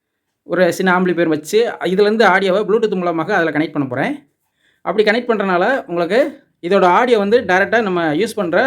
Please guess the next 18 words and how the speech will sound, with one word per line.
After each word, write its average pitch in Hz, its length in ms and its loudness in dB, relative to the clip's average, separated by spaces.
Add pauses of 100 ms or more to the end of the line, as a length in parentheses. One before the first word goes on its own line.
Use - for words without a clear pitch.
(140)
ஆம்பிளிஃபையருக்கு 185 460 -2
போயிரும். 190 260 -2 (480)
இது 220 160 2
நான் 208 160 0
சொல்ற 226 260 2
மெத்தேடு, 208 300 0 (760)
நீங்க 160 180 -4
தனியா 190 220 0
ஒரு 175 100 2
ஆம்பிளிஃபையர் 175 300 -2
வச்சிருக்கீங்கன்னா, 151 380 -2 (240)
அதுல 175 200 0
ஒரு 170 100 0 (440)
Bluetooth 214 340 0
ஆப்ஷன் 185 240 -4
இருந்துச்சுன்னா, 202 320 -2
அந்த 202 140 -4
Bluetooth 214 340 0